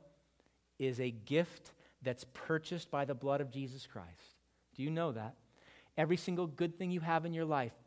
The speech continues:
every single good thing was purchased by the blood of Christ on the cross and given to you.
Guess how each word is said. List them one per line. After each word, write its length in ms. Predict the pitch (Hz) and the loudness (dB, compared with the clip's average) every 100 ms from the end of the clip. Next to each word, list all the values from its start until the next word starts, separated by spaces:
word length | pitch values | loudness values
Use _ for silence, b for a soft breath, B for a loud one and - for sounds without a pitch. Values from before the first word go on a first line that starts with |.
| - | 2
every 540 | 208 247 220 190 262 | 4 6 4 0 0
single 420 | 220 - 240 233 220 | 0 2 2 8 8
good 260 | 220 185 | 8 4
thing 260 | - 196 165 B B | 4 2 2 B B
was 180 | 170 - | -2 -2
purchased 520 | - 220 233 240 - | 2 6 6 2 4
by 100 | 208 | 6
the 100 | 196 | 6
blood 240 | 180 202 | 6 6
of 120 | 202 | 6
Christ 320 | - 202 196 - | 2 4 4 4
on 160 | 196 208 | 2 4
the 80 | |
cross 400 | 202 196 190 180 - | 2 6 6 6 2
and 220 | 170 170 | 0 4
given 280 | 175 185 190 | 6 6 4
to 140 | - | 2
you. 260 | 185 160 139 | 0 2 0